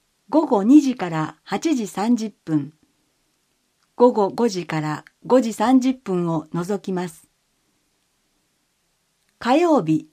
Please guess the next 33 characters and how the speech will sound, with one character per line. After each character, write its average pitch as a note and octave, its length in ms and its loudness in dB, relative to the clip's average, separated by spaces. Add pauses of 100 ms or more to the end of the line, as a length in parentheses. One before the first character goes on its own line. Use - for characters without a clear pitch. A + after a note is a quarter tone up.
(180)
木 G#3+ 340 2
曜 C4 240 4
日。 D3+ 220 -4 (1400)
午 D#4 140 2
後 A3 200 0
五 D4+ 160 2
時 B3 140 -4
三 D4+ 360 2
十 D4+ 120 0
分 F3 360 -8
か D#3+ 160 -8
ら D#3 200 -6 (300)
八 C#4+ 340 -4
時 G3 140 -6
三 G#3+ 320 -2
十 B3 160 -6
分。 D#3 420 -8 (2500)
日 B3 360 0
曜 C#4 260 -2
日。 D3+ 220 -10 (1000)
午 E4+ 220 2
前 A#3+ 220 2
十 C#4+ 240 0
時 G3+ 160 -6
か F3+ 160 -8
ら F3 240 -6 (380)
午 D4 160 2
後 A3+ 120 2
八 F#3+ 320 0
時 A3+ 120 -4
三 A3 280 -2
十 G#3+ 140 -6
分。 D#3 460 -6